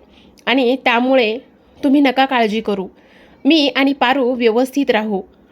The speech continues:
आणि त्याचबरोबर आता मला काही करून मला आणि पारूला इथे स्वतःचं अस्तित्व निर्माण करायचं आहे," असं इथे आदित्य बोलतो.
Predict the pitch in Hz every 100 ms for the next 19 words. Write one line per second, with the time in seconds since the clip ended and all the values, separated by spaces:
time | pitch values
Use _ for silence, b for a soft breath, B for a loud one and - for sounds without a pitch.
0 | - 220 233 233 220 214 233 247 220 220
1 | 214 - 185 - b b b b b b
2 | b b b 254 294 302 277 277 294 320
3 | 294 247 277 - 240 262 285 294 285 233
4 | 277 233 220 247 240 247 285 262 254 269
5 | 269 247 269 254 277 247 226 247 269 240
6 | 247 254 233 247 226 220 - 262 220 196
7 | - 233 254 196 208 240 208 196 185